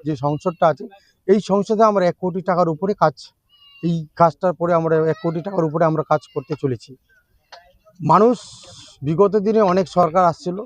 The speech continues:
কিন্তু যে আদিবাসী সম্প্রদায়, তারা কিন্তু বিভিন্ন ধরনের উন্নয়ন কাজ করেনি। আমাদের সরকার, মমতা ব্যানার্জির সরকার নেতৃত্বে আজকে অনেক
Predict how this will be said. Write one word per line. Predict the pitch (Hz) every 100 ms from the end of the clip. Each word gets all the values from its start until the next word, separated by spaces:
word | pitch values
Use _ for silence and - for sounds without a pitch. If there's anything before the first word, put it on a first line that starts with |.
| - - _ -
কিন্তু | 185 190 190
যে | 175 165
আদিবাসী | 143 160 180 196
সম্প্রদায়, | 175 170 170 175 190 196 - _ _ _ _
তারা | 175 175
কিন্তু | 160 170 180 175 143
বিভিন্ন | 151 170 190
ধরনের | 175 180
উন্নয়ন | 160 165 170
কাজ | 165 156 -
করেনি। | 156 170 208 _ _ _ _ 143
আমাদের | 175 196 196
সরকার, | 165 160 165 180 - - _ _ _ _ - -
মমতা | 143 165 185
ব্যানার্জির | 190 185 -
সরকার | 160 151 175 - _ _ _ _ _ 131
নেতৃত্বে | 165 - 208 - 240
আজকে | 202 151 202
অনেক | 165 170